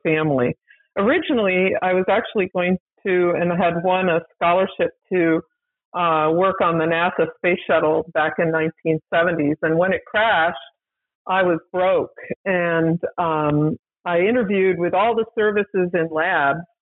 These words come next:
but the one that was most interesting to me was the Marine Corps. And my whole goal had been, I think my entire career, is to be an engineer, one,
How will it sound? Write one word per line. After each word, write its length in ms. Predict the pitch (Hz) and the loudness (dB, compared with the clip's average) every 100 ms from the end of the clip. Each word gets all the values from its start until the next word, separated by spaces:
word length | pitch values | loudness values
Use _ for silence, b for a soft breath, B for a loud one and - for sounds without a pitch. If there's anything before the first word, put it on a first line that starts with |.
| _ | _
but 160 | 175 160 | -2 0
the 60 | 180 | 0
one 220 | 202 226 | 2 0
that 120 | - | 0
was 80 | 190 190 | -2 0
most 240 | 196 208 - | 0 0 -2
interesting 580 | 233 - 180 - 160 165 | -2 0 -4 -2 -2 0
to 120 | - 165 | 0 0
me 180 | 165 | 2
was 160 | 160 165 165 | 2 0 0
the 80 | 160 | -4
Marine 420 | 160 170 165 170 | 0 0 0 -2
Corps. 380 | - 131 - - _ _ _ b b b 190 | -2 -2 -2 -4 _ _ _ b b b -2
And 440 | 190 175 175 180 - | 0 2 0 0 -2
my 200 | 202 185 | 0 0
whole 200 | 208 220 | 2 2
goal 300 | 185 196 202 | 0 0 2
had 160 | 190 180 | 0 0
been, 380 | 180 170 170 170 | 0 0 0 -2
I 140 | - 202 | -4 -4
think 240 | 180 175 | -2 -4
my 120 | - 156 | -2 -2
entire 360 | 170 196 185 180 | 0 0 0 0
career, 540 | 180 175 165 160 160 - _ - | -2 0 2 0 -2 -6 _ -4
is 220 | 180 165 165 _ - | 0 0 -2 _ -10
to 80 | |
be 180 | 175 208 | -2 0
an 100 | 208 | 0
engineer, 720 | 185 190 277 254 165 151 196 208 | 0 0 0 0 2 0 -2 -4
one, 380 | 165 156 151 196 | -2 -2 -2 -6